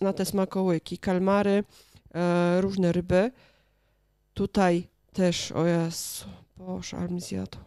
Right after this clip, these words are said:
Jest to wspaniałości. No ale przede wszystkim chyba tą największą atrakcją, dla której się wstawało rzeczywiście, em, tak, żeby o piątej,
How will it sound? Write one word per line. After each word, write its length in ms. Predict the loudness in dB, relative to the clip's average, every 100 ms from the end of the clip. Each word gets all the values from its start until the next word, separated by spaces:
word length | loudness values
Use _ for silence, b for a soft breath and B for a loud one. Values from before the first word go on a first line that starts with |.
| _ _ _ -4
Jest 220 | -4 -4
to 60 | -6
wspaniałości. 760 | 0 2 2 2 -2 -4 -4 B B B B
No 120 | 6
ale 180 | 8 8
przede 260 | 6 6 4
wszystkim 540 | 4 -4 -2 0 2 0
chyba 240 | 0 2 2
tą 100 | 2
największą 640 | 2 2 4 2 2 -2
atrakcją, 800 | -2 0 2 2 0 4 6 6
dla 120 | 4 0
której 340 | 2 4 4
się 160 | 4 -4
wstawało 560 | -4 -2 2 2 2
rzeczywiście, 640 | -2 -6 -6 -6 -2 -2 B B B B
em, 920 | -4 0 0 0 0 0 0 0 0 -2
tak, 220 | -4 -2
żeby 200 | 0 0
o 60 |
piątej, 580 | 2 2 2 2 0 -2